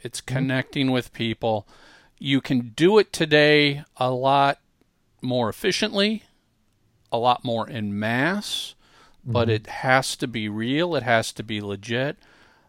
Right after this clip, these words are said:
Speaker 1: You still have to get out there and play live. Doesn't, do, do, it doesn't matter whether it's nineteen eighty or twenty eighteen. You still have to play live, and you,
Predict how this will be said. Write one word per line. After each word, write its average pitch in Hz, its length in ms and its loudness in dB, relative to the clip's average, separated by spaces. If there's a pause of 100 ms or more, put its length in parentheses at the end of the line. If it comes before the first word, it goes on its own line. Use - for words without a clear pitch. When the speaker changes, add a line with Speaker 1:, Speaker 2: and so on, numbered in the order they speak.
(280)
Speaker 1:
You 139 120 -6
still 196 340 4
have 156 220 2
to 160 60 -6
get 135 160 4
out 127 220 6
there 123 120 2
and 107 100 -2
play 104 260 -2
live. 87 440 -4 (440)
Doesn't, 160 460 4
do, 180 160 8
do, 160 200 10
it 156 260 4
doesn't 180 340 6
matter 165 300 6
whether 143 320 6
it's 120 160 -4
nineteen 143 480 0
eighty 160 540 2
or 120 220 2
twenty 131 440 -2
eighteen. 113 540 -4
You 123 180 -8
still 131 560 0
have 120 320 2
to 120 200 -6
play 120 380 -2
live, 131 640 2 (480)
and 110 220 -8
you, 113 200 -6